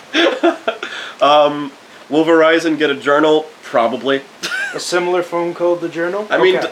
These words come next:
Speaker 1: d-, doesn't every phone company copy themselves a few months apart?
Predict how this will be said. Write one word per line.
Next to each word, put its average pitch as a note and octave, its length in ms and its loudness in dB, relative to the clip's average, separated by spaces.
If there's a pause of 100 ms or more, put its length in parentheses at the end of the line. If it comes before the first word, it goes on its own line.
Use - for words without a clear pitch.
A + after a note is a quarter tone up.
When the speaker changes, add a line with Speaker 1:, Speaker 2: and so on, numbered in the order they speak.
Speaker 1:
d-, - 80 -12
doesn't D#4+ 280 4
every E3 320 2
phone D#3 240 0
company C#3+ 320 -2
copy A#2+ 300 0
themselves B2 420 -2
a G#2+ 40 -10
few A#2 160 -6
months A2+ 220 -4
apart? A2+ 300 -6